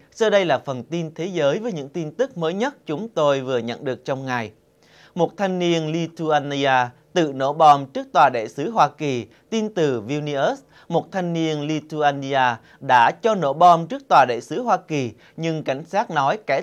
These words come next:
tự cho nổ bom không có mục đích tấn công. Mở họp báo ở Vilnius, cảnh sát trưởng Kęstutis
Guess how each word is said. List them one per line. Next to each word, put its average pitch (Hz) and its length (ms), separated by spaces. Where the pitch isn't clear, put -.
tự 147 180
cho 214 200
nổ 147 180
bom 160 320
không 160 260
có 202 100
mục 180 240
đích 214 220
tấn 151 220
công. 139 220
Mở 156 120
họp 185 240
báo 143 280
ở 139 240
Vilnius, 147 600
cảnh 156 200
sát 220 300
trưởng 131 360
Kęstutis 220 680